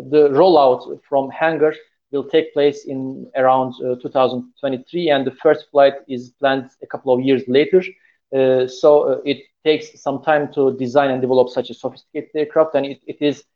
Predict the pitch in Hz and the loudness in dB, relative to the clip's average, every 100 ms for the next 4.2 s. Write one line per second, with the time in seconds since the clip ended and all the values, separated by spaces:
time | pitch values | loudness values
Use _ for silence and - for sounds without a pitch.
0 | _ - 123 123 123 123 143 131 - - | _ -4 2 2 0 -2 -4 -6 -12 -8
1 | 139 151 165 160 135 151 139 135 127 131 | -6 0 0 0 0 0 0 0 0 -2
2 | 135 123 - 139 127 - - 135 127 123 | -10 -10 -6 -2 -2 -6 0 2 2 0
3 | 120 113 120 120 127 120 117 120 120 117 | -4 -8 -12 0 4 4 2 0 2 2
4 | 120 | -2